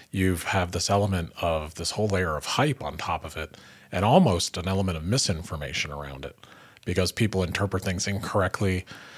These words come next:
They get all excited about one part of it. So today we'll try to, you know, I know your role is to, to,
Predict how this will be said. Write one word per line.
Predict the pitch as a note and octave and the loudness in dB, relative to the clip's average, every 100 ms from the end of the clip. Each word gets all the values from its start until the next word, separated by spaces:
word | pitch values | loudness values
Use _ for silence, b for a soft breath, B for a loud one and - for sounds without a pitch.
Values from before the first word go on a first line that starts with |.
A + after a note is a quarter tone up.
| B B B | B B B
They | G2 | 2
get | F2+ F2+ F2+ - _ - | 4 2 2 -10 _ 2
all | B2+ A2+ | 6 8
excited | G#2 - A2 G2 | 6 6 6 6
about | F2+ F2 | 2 2
one | F2+ F#2 | 2 0
part | G2 G2 G2 | 2 4 6
of | A2+ | 6
it. | A#2+ | 4
So | - A#2+ | 8 8
today | G2+ C3 C3 D3+ | 10 8 8 10
we'll | C3 | 8
try | A#2 - A2 | 6 6 6
to, | G2+ F2+ - B B B B B | 6 4 -2 B B B B B
you | G#2 | 2
know, | G#2+ F#2+ | 4 4
I | F#2+ | 4
know | G2 A#2 | 4 4
your | A#2 A2+ | 6 6
role | G2+ G#2 G#2 F2+ | 8 8 8 6
is | - | 2
to, | - F2 E2+ - | -2 -2 -4 -8
to, | - F#2+ E2+ D#2+ | -4 -2 -2 -4